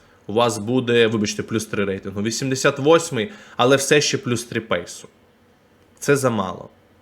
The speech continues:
Втім, квікстеп, ну, прокачати для фаната, окей, можливо. Але зірочок немає, вона безкоштовно.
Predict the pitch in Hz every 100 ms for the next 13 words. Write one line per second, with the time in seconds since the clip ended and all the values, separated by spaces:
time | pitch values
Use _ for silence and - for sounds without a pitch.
0 | _ - - 208 233 214 147 135 - 147
1 | 143 - - - 277 262 - - - 262
2 | 240 208 254 254 190 208 196 196 208 226
3 | 220 - 143 120 95 98 95 98 107 165
4 | 175 202 202 214 208 202 196 233 233 170
5 | 160 156 156 - 151 - 208 196 170